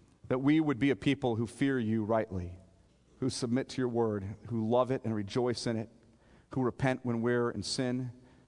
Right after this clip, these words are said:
and Father, who look to you always, that are in awe of you, who are inspired by you, who, who fear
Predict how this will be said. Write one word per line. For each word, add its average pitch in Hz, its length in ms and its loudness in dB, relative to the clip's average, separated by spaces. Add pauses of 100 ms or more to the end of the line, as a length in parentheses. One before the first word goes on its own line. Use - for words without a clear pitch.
(260)
and - 100 -10
Father, 123 280 2
who 117 80 -2
look 113 260 0
to 120 120 -4
you 113 340 2
always, 95 720 -2 (760)
that 113 160 0
are 117 60 2
in 110 160 -2
awe 123 260 4
of 95 140 -4
you, 92 320 -4 (360)
who 120 120 -4
are 110 60 0
inspired 117 720 -2
by 104 140 2
you, 95 320 -4
who, 107 300 -2 (720)
who 123 120 -2
fear 123 460 0